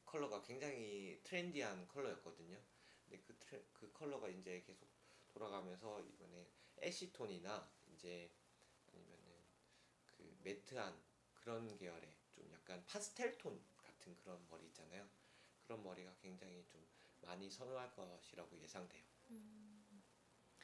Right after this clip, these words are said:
Speaker 2: 마지막으로 저희가 이제 항상 드리는 두 가지의 질문들이 있어요.
Speaker 1: 네.
Speaker 2: 벌써 그 질문을 할 시간이 되는데요.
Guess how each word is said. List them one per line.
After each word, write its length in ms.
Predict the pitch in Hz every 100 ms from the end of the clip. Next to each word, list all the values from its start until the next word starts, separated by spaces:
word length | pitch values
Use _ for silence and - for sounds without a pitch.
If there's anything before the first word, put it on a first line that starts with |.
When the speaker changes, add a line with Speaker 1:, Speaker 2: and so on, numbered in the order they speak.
| - - - - - -
Speaker 2:
마지막으로 1200 | 180 196 262 262 240 226 262 269 226 180 156 156 165
저희가 380 | - 165 165 160
이제 280 | 156 156 185
항상 460 | 202 320 320 302 277
드리는 400 | 233 208 202 196
두 140 | 233
가지의 320 | 294 302 240
질문들이 520 | 226 190 185 180 180
있어요. 520 | 165 - 170 160 151 151
Speaker 1:
네. 140 | 180
Speaker 2:
벌써 240 | 165 160 165
그 100 | 170
질문을 360 | - 175 180
할 80 | 214
시간이 280 | 226 233 226
되는데요. 560 | 202 165 165 165 214